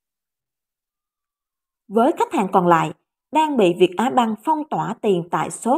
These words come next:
tài khoản và năm sổ tiết kiệm. Tòa xác định số tiền ông tại Việt Á Băng không liên quan hành vi phạm tội. Hội đồng xét xử do đó buộc Việt Á Băng không phong tỏa số tiền này của ông.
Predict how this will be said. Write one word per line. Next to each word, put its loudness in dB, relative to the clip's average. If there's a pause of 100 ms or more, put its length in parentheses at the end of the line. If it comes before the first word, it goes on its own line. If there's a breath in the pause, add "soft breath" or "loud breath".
tài -2
khoản -6
và 0
năm -2
sổ -6
tiết -2
kiệm. -2 (580)
Tòa 0
xác 0
định 2 (400)
số 0 (100)
tiền 2
ông -2
tại -2
Việt -2
Á 0
Băng 0
không -6
liên -2
quan 4
hành -4
vi 4
phạm -6
tội. -2 (580)
Hội 2
đồng 4
xét -2
xử 2
do 2
đó 0
buộc 6 (100)
Việt 2
Á -2
Băng 0 (320)
không 0 (120)
phong -4
tỏa -2
số -4
tiền -4
này -4
của -4
ông. 2